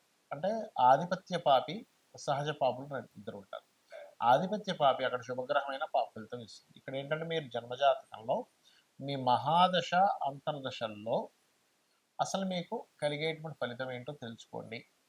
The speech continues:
ఒకవేళ అవి ఏమీ నాకు తెలియవండి, కానీ something bad నడుస్తుంది అన్నప్పుడు మీకు ఏ దశ అయితే నడుస్తుందో ఆ దశానాథుడు ఎవరితో కలిసి ఉన్నాడో, లేదా ఏ అంతర్దశ లేదా భుక్తి అంటాం, ఏ భుక్తినాథుడు ఏ,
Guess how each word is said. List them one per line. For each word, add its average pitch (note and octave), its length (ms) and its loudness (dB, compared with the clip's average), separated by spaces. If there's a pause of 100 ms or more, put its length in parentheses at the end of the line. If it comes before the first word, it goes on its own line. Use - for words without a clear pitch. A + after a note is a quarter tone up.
(120)
ఒకవేళ D#3+ 320 2
అవి D3+ 200 4
ఏమీ D#3 140 -6
నాకు D#3 240 -4
తెలియవండి, C3 640 -8
కానీ C#3+ 160 -4
something D3 640 -12
bad B2+ 320 2
నడుస్తుంది A#2+ 500 -10
అన్నప్పుడు A2 360 -10 (540)
మీకు C3+ 160 -10
ఏ D3+ 220 0
దశ D#3+ 200 0
అయితే D#3 320 -4
నడుస్తుందో B2+ 920 -2 (640)
ఆ C3+ 300 10
దశానాథుడు D3+ 560 2
ఎవరితో B2+ 340 -2
కలిసి B2 320 -6
ఉన్నాడో, A2 340 -6
లేదా A#2+ 240 -2
ఏ B2+ 280 -2
అంతర్దశ C3 520 -2
లేదా A#2 220 -4
భుక్తి - 420 -8
అంటాం, A2 260 -2 (640)
ఏ C3 80 -2
భుక్తినాథుడు C3+ 720 -2 (160)
ఏ, C#3 400 -4